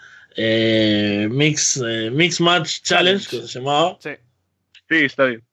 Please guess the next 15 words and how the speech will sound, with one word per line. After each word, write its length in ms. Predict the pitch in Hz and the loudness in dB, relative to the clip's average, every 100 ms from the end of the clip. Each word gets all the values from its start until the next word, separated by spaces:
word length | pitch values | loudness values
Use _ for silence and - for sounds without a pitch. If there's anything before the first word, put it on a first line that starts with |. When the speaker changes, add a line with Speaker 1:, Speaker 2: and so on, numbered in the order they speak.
| _ _ _ _ | _ _ _ _
Speaker 1:
Y, 840 | - 147 143 139 135 131 123 117 - _ _ _ _ _ | -2 0 2 0 -4 -6 -6 -8 -12 _ _ _ _ _
y 100 | - 180 | -2 0
bueno, 140 | 233 | 2
después 240 | 156 165 220 | 0 0 0
tiene 160 | 196 | 0
sus 160 | 156 135 | 0 -6
cuestiones 400 | 135 175 165 135 | -2 0 0 0
acá. 640 | 135 175 175 160 135 120 - - | 0 2 4 4 2 -2 -10 -16
Eh, 420 | - 135 139 139 131 | -4 0 2 2 0
puede 180 | 151 165 | 0 0
ser 140 | 165 156 | 0 2
una 220 | 143 143 | 2 2
bestia 640 | 135 170 170 165 143 131 | 2 0 2 2 2 0
destruyendo 640 | 131 147 135 - 160 147 135 | -2 -6 -2 0 2 2 2
a, 260 | 127 113 | 2 -2